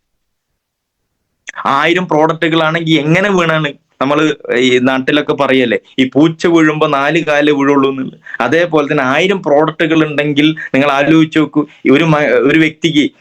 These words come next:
ഇന്നിപ്പോ നമുക്കറിയാം പുതിയ പ്രോഡക്റ്റുകളാണ് പൈൽസ്. പണ്ട് ആളുകൾ ചോദിച്ചിട്ടുണ്ടായിരുന്നു ഈ ഇല്ലാത്ത പ്രോഡക്റ്റുകൾ അല്ലെ, പൈൽസിനുള്ള ഉണ്ടോ എന്നൊക്കെ ചോദിച്ചിട്ടുണ്ടായിരുന്നു. ഇന്ന് അത് വന്നു. ഇതേപോലെ തന്നെ ആയിരം പ്രോഡക്റ്റുകൾ വരുമ്പോ ഒരാൾ ചോദിക്കാൻ അതിനുള്ളതുണ്ടോ ഇതിനുള്ളതുണ്ടോ എന്ന്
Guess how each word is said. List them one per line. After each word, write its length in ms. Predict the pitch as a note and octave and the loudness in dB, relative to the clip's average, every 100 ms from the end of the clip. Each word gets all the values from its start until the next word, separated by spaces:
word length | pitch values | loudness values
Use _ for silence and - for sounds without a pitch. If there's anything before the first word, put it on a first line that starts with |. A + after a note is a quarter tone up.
| - | -2
ഇന്നിപ്പോ 300 | C#3+ D#3+ E3 E3 D#3+ C#3+ | 0 2 2 0 0 -4
നമുക്കറിയാം 420 | D3 D3+ C#3+ C#3+ D3 | -2 -2 0 0 0
പുതിയ 140 | D3 C#3+ | 0 2
പ്രോഡക്റ്റുകളാണ് 540 | C#3+ C#3+ C3+ C3 B2+ B2+ | 2 0 -2 -2 -2 -2
പൈൽസ്. 340 | B2+ C3 A#2+ A2 | -2 -2 -6 -6
പണ്ട് 180 | B2 C3+ C#3 | -2 0 0
ആളുകൾ 240 | B2+ C#3 C#3+ C#3+ C#3 | 0 -2 -4 -2 0
ചോദിച്ചിട്ടുണ്ടായിരുന്നു 600 | C#3 C#3+ B2+ A#2 A2+ A2 C3 | 0 0 0 0 -2 -6 -8
ഈ 40 | C3 C3 | -2 0
ഇല്ലാത്ത 260 | C#3+ D3 D3 | 2 0 0
പ്രോഡക്റ്റുകൾ 500 | B2+ B2 B2+ - A2 A#2 | 0 0 -2 -4 -4 -2
അല്ലെ, 140 | A#2+ - A#2+ | -2 -2 -2
പൈൽസിനുള്ള 580 | B2+ C#3 - C#3+ C3+ C3+ B2+ | 0 -2 -4 -2 0 0 0
ഉണ്ടോ 180 | B2 C3 | 0 0
എന്നൊക്കെ 220 | B2 C3 B2+ | 0 0 0
ചോദിച്ചിട്ടുണ്ടായിരുന്നു. 520 | A#2+ A#2+ G2+ F2+ E2+ - - D3 | 0 0 0 -2 -6 -18 -4 0
ഇന്ന് 160 | D#3+ D#3+ | 2 2
അത് 100 | D#3+ F3+ | 2 2
വന്നു. 240 | D#3+ F3+ D#3+ - _ _ _ _ - | 2 2 0 -4 _ _ _ _ -2
ഇതേപോലെ 500 | C3 D#3 F#3+ F#3+ E3 E3+ | 0 2 0 0 0 -2
തന്നെ 160 | F3 E3+ D#3+ | -2 -2 0
ആയിരം 300 | F#3 G3 F3+ | 2 0 0
പ്രോഡക്റ്റുകൾ 500 | D#3+ E3 E3 F3 E3+ D#3 | -2 0 -2 -2 0 0
വരുമ്പോ 340 | D#3 D#3 D3+ D#3 - B2 | 0 0 0 0 2 0
ഒരാൾ 240 | C#3 D#3 D#3+ D#3+ | 2 0 0 0
ചോദിക്കാൻ 380 | D#3 - D#3 D3+ C3 | 0 -2 -4 -2 -2
അതിനുള്ളതുണ്ടോ 640 | C#3+ E3 D#3 D3+ D3 C#3+ C#3+ C3 | -2 0 0 0 -2 -2 -2 -2
ഇതിനുള്ളതുണ്ടോ 500 | C3+ D#3+ D#3+ D3+ D3 | -4 -2 0 0 -2
എന്ന് 120 | C#3+ | -4